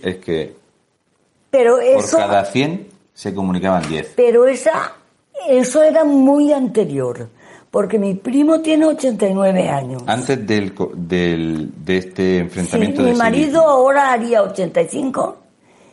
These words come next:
Speaker 2: y él tiene ochenta y nueve. Tenía cuatro años más.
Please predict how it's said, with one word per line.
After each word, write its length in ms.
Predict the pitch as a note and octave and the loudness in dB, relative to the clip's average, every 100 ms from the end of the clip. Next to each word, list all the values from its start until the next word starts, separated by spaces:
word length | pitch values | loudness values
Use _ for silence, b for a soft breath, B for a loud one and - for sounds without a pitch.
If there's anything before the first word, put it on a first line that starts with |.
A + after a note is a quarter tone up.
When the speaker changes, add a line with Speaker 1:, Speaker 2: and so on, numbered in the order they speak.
| b | b
Speaker 2:
y 220 | - G#3+ A#3+ | -2 2 2
él 220 | C4 - | 0 -2
tiene 280 | C4+ C#4+ D#4+ | 0 2 2
ochenta 440 | D#4 B3 G3+ F3+ | 0 -2 0 0
y 40 | |
nueve. 240 | E3+ D#3+ D#3+ | 2 2 2
Tenía 480 | F#3+ G3+ C#4 - - | 0 0 0 -2 0
cuatro 420 | A#3+ - G#3 G#3 | 0 0 2 2
años 380 | A#3+ D#4 C#4+ G3 | 0 -2 -4 -2
más. 540 | F3+ E3 - - | -2 -2 -6 -14